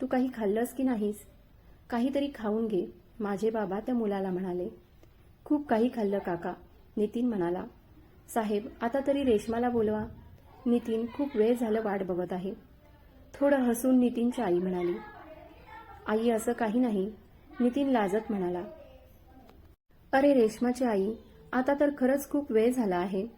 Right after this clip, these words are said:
तुम्ही रेश्माला घेऊन या." मग माझी आई आतमध्ये आली आणि मला म्हणाली, "अजून किती वेळ लागणार आहे? बाहेर सगळे तुझी वाट बघत आहे." "हो आई, झालंच माझं." मग मी आणि आई ड्रॉइंग हॉलमध्ये जाण्यासाठी निघालो.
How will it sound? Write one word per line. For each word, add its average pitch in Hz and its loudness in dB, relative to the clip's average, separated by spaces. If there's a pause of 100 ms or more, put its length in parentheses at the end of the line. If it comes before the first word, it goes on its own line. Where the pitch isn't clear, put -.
(380)
तुम्ही 233 4
रेश्माला 226 0
घेऊन 240 2
या." 196 -2 (720)
मग 277 4
माझी 247 0
आई 233 0
आतमध्ये 220 -2
आली 202 -4 (380)
आणि 208 -2
मला 202 -2
म्हणाली, 208 -2 (500)
"अजून 254 6
किती 269 0
वेळ 311 4
लागणार 202 0
आहे? 190 -2 (360)
बाहेर 220 2
सगळे 240 0
तुझी 269 -2
वाट 226 0
बघत 175 0
आहे." 196 -4 (640)
"हो 277 4
आई, 208 2
झालंच 226 -2
माझं." 190 -2 (840)
मग 285 4
मी 269 4
आणि 262 4
आई 254 2
ड्रॉइंग 220 0
हॉलमध्ये 208 0
जाण्यासाठी 202 -2
निघालो. 185 0